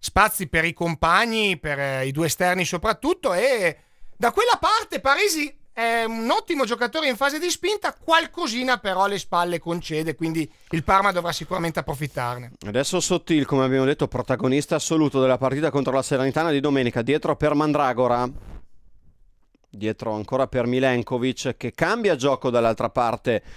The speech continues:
Speaker 2: largo sulla fascia destra per Brecalo, che si è posizionato un po' di più da quella pa-, per Sottile, scusate, che sta portando palla, eh, per, in avanti per Kayode. Allora avanza il Parma, che riconquista il pallone con Koulibaly per vie centrali in maniera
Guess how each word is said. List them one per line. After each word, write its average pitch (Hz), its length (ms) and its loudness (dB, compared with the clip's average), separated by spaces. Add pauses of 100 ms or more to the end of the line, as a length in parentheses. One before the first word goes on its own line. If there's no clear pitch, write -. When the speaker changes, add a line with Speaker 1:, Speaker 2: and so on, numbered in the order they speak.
(220)
Speaker 2:
largo 120 880 2
sulla 147 680 2
fascia 117 320 -4
destra 127 320 -2
per 131 200 -2
Brecalo, 127 720 2
che 107 640 -2
si - 160 -8
è 101 160 -2 (340)
posizionato 139 600 -4
un 120 80 0
po' 131 100 0
di 127 120 -4
più 143 140 -6
da 117 380 2
quella 131 200 0
pa-, 123 120 -4
per 131 160 -2
Sottile, 131 420 -2
scusate, 117 480 -2
che 127 320 0
sta 110 180 -4
portando 123 440 -4
palla, 107 480 0 (360)
eh, 104 340 0
per, 131 400 4
in 123 100 2
avanti 135 440 0
per 135 140 0
Kayode. 151 380 2
Allora 127 240 4
avanza 160 360 0
il 143 80 0
Parma, 127 280 0
che 143 120 -2
riconquista 147 420 0
il 151 60 -4
pallone 170 280 2
con 147 160 0
Koulibaly 143 380 2
per 120 180 2
vie 180 180 2
centrali 151 520 0
in 120 60 2
maniera 143 400 2